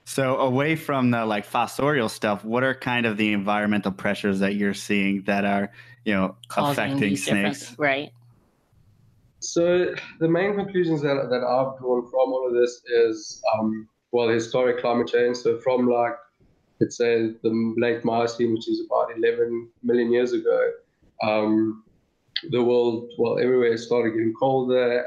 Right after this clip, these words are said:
Speaker 3: and drier. Uh, so then, fo-, like, habitats like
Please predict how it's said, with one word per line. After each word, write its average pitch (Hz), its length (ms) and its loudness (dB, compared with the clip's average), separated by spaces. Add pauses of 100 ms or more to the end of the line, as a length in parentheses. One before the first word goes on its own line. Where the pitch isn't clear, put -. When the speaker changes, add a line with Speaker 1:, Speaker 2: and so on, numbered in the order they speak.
Speaker 3:
and 110 180 -10
drier. 123 560 0 (540)
Uh, 110 240 2
so 117 360 2
then, 113 380 0 (300)
fo-, - 280 0
like, 113 240 0
habitats 127 440 0
like 113 160 -4